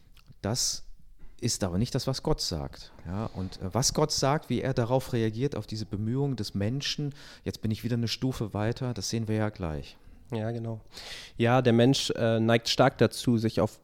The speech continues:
Speaker 2: Grundlage von Werksgerechtigkeit irgendwie Gott annähern zu wollen. Und ja, das immer in irgendwie höhere geistliche S-, Sphären aufzusteigen, das, das kennt man auch aus der Gnosis oder so, ne? Irgendwie transzendent, irgendwie gottähnlicher zu werden.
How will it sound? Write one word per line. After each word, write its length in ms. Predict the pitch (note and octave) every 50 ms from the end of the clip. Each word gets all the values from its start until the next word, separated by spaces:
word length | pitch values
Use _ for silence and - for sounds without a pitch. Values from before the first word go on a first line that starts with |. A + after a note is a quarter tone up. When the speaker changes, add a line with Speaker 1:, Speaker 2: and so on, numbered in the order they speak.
| - -
Speaker 2:
Grundlage 380 | - B2 B2 A#2+ B2+ A#2 A2+
von 240 | - - A#2 A2 G#2+
Werksgerechtigkeit 1120 | A2+ A2 B2 - - - - - A#2 - A2+ A2 - - - A#2 - - - A2 G2+ G2+ -
irgendwie 520 | - A2+ A2+ A2 A2 - A2 A2 A2 G#2+ - - _
Gott 200 | - G#2+ - -
annähern 400 | A2 A2+ A#2 A#2+ A#2 A2 A2 G#2+
zu 240 | - - - G#2+ G#2
wollen. 300 | G#2+ G#2+ A2 A2+ A#2+ B2 - _ _ _ _ - - - _ _ _ - - - _ _ - - _ _ _ _
Und 380 | - A#2+ A2 A2 G#2+ G#2 - - - - - - - - - - - - - - -
ja, 160 | - A2 A#2 A#2
das 160 | B2 A2+ -
immer 240 | - C3+ C3 B2+ B2
in 120 | A#2+ A#2
irgendwie 400 | - B2+ B2+ C3 A#2 C3+ B2+ A2+
höhere 320 | A2+ C3+ C#3+ C#3+ B2+ B2
geistliche 460 | A#2 A#2+ A#2 B2 - - - A#2+ - A#2+
S-, 220 | - - - - - -
Sphären 760 | - - - B2+ B2+ C#3 D3 - B2 A#2+ A#2 A#2+ A#2+ B2+ - -
aufzusteigen, 720 | - - C#3+ - - - - A2+ - - G#2 G2+ A2 A#2+ A2+
das, 160 | A2+ - - - - - - -
das 180 | - A2 - -
kennt 160 | - A2 -
man 80 | B2 A2+
auch 40 |
aus 180 | A#2+ A#2+ A2+ -
der 100 | A2+ A2
Gnosis 580 | A2+ A#2 A#2+ B2 B2+ C3+ C3 A#2+ A#2+ A#2+ - -
oder 240 | F2+ A2+ A#2 A#2
so, 220 | A2 A#2 A#2+ B2 A#2+
ne? 320 | A#2 A#2+ A#2+ A#2+ A#2 G#2 -
Irgendwie 300 | A#2 A#2+ A#2+ - A#2+ -
transzendent, 680 | - - A2+ A#2 - - - A#2 A2+ A2 A2 - -
irgendwie 440 | - A#2 A#2+ A#2+ A2+ - - A2+ A2+
gottähnlicher 760 | - A#2+ A2+ - - - B2 B2 B2 A#2+ A#2 - - B2 -
zu 220 | - - A#2+ A2+
werden. 320 | A2+ A2 A2 A2 A2 A2+